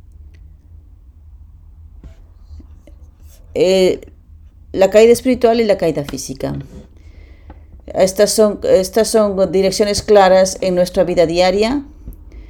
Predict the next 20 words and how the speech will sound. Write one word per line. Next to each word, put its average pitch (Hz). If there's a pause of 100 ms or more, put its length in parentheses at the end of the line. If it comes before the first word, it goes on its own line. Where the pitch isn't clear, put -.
(220)
que 185
pu-, -
que 185
tienen 190
que 180
ser 160
dadas. 123 (1700)
Sobre, 170 (1160)
sobre 196
masturbarse, 196
ver 185
vídeos 190
pornográficos 190
y 190
entender 190
y 175
entretener 185
pensamientos 185
impuros, 196
etcétera, 214